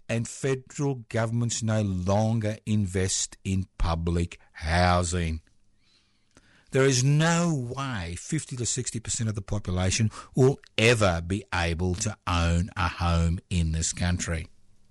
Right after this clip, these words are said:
No way. Most of this escalation in housing prices is driven by extraordinarily low interest rates, government subsidies, and what we see is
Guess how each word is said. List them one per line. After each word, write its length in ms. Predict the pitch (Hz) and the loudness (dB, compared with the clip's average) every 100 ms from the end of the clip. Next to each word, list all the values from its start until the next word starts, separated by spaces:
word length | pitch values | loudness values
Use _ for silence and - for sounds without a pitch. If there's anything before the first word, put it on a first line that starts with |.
| _ _ _ _ _ - - - - - - | _ _ _ _ _ -20 -20 -20 -20 -14 2
No 460 | 165 185 214 240 220 | 6 8 8 6 4
way. 840 | 170 170 185 196 185 160 87 78 _ _ _ _ _ | 0 -2 -2 0 0 0 -2 -8 _ _ _ _ _
Most 440 | 170 196 226 - 185 | -4 0 2 0 -2
of 100 | 151 | -4
this 380 | 147 - - - - - _ | -2 -2 -2 -6 -16 -20 _
escalation 1000 | 165 - - 127 120 139 147 - 107 85 | -2 -2 0 -2 0 0 -2 -2 -2 -2
in 120 | 98 107 | -2 0
housing 520 | 123 127 123 113 98 | 2 2 2 2 0
prices 520 | - 110 113 - 104 | 0 2 0 -2 0
is 160 | 107 98 | 0 0
driven 400 | 120 135 127 95 | 2 2 0 2
by 260 | 90 90 - - - _ - | 2 2 -2 -16 -20 _ -12
extraordinarily 640 | - - - 151 139 123 | -4 -2 2 2 2 2
low 240 | 107 101 104 | 2 4 2
interest 440 | 165 196 185 - | 0 0 -2 0
rates, 640 | 170 180 185 - - - - _ _ _ _ 151 | 0 -2 -4 -8 -6 -8 -10 _ _ _ _ 0
government 440 | 151 139 113 92 | 2 2 0 0
subsidies, 1080 | - 151 165 - 165 165 165 160 170 - - - _ _ _ _ - | 0 0 0 0 0 0 -2 -4 -6 -6 -8 -12 _ _ _ _ -2
and 200 | 131 147 | 2 4
what 160 | 170 | 2
we 140 | 113 92 | 2 0
see 480 | - 156 151 143 143 | 2 2 2 0 -4
is 180 | 123 | -6